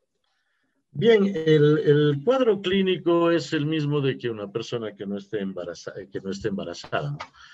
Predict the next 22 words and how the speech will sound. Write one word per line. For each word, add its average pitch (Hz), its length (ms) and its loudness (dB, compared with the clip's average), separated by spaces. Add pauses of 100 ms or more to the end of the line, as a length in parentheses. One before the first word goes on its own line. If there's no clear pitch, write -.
(220)
Sea 98 160 -6
mujer 98 340 -2
o 92 100 -2
hombre. 98 320 -2
O - 20 -14
sea, 107 180 -4
vamos 107 300 -4
a 101 100 -2
tener 156 540 2 (760)
alza 147 380 0
térmica, 131 720 -2 (760)
mialgias, 139 1040 0 (920)
artralgias, 120 1120 -4 (420)
vamos 131 300 -4
a 113 100 -4
tener, 120 460 -4
eh, 120 580 0
anosmia, 120 840 -4 (680)
vamos 123 380 -4
a 104 100 -8
tener 117 1000 -2 (180)
cefaleas. 120 1200 -4